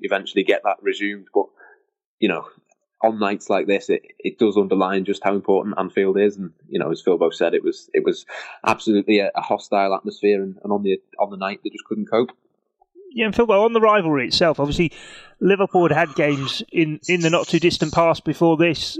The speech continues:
Speaker 2: Think to that thirteen fourteen season, the three two win.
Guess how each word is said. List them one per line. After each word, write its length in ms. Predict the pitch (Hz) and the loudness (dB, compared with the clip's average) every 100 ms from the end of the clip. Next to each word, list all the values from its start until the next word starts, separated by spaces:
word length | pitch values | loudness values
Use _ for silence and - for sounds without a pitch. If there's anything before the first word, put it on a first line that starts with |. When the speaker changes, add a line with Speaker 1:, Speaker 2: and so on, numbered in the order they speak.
| - | -2
Speaker 2:
Think 240 | 185 170 | -2 0
to 60 | 165 | 0
that 180 | 160 - | 0 2
thirteen 420 | 175 160 165 143 | 2 2 0 0
fourteen 460 | 175 160 170 160 147 | 0 0 0 -2 0
season, 340 | 170 151 160 | 0 0 -4
the 80 | 131 | -4
three 300 | - 165 156 | 2 2 2
two 240 | 165 151 | 2 2
win. 280 | 156 165 | 4 2